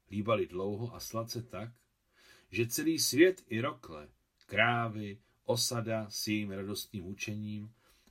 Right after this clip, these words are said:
a dokonce i vítězství někam zmizely. Zůstal jen on a ona a nic jiného na celém širém světě. Když se zpamatovali, první, co Ksenie uviděla,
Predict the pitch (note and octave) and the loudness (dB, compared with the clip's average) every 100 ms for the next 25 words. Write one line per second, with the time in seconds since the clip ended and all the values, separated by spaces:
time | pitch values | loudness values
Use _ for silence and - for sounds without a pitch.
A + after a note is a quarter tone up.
0 | - G#2 C#3 E3 D#3+ C3 C#3+ C#3+ D#3 C3+ | -8 -2 0 2 2 2 2 0 -2 8
1 | F3+ F3 - - D2 C2 C#2 E2+ - G2+ | 10 10 2 -8 -16 -18 -16 -12 -8 -8
2 | - E2+ E2+ F#2+ D#2+ C2 - _ _ _ | -8 -10 -12 -12 -14 -16 -18 _ _ _
3 | _ _ _ _ _ _ G#2+ B2+ - D3+ | _ _ _ _ _ _ -2 -2 -2 -2
4 | D3+ A#2 F2+ - G#2+ B2+ D3 D3 _ F2+ | 0 0 0 -2 0 0 -6 -20 _ -14
5 | - F#2 G#2+ A2 A#2+ A#2 _ _ _ _ | -10 -8 -6 -6 -8 -12 _ _ _ _
6 | _ _ _ - G#2+ C#3 - C#3 E3 E3+ | _ _ _ -4 0 0 2 2 2 0
7 | D3+ C3 G2+ - A#2 A#2+ A#2 - F#2+ F#2 | -2 -4 -4 -2 -2 -2 -2 -4 -6 -8
8 | F#2 - D2+ - - - _ _ _ _ | -10 -12 -14 -20 -20 -20 _ _ _ _
9 | _ _ _ _ _ _ _ _ _ _ | _ _ _ _ _ _ _ _ _ _
10 | _ _ - C3 - F#3 - F#2+ G#2+ A2+ | _ _ -2 2 4 4 2 -2 -2 -2
11 | A#2+ B2+ C3 C3+ - _ _ _ _ F3 | 0 2 0 -8 -16 _ _ _ _ 2
12 | F#3+ A#2 F#2 F2 - F2+ - A#2 B2 F#2+ | 2 2 -8 -8 -8 -2 -2 0 -2 -4
13 | F#2+ F2+ F2+ F#2+ G2+ A2 | -6 -8 -6 -6 -6 -8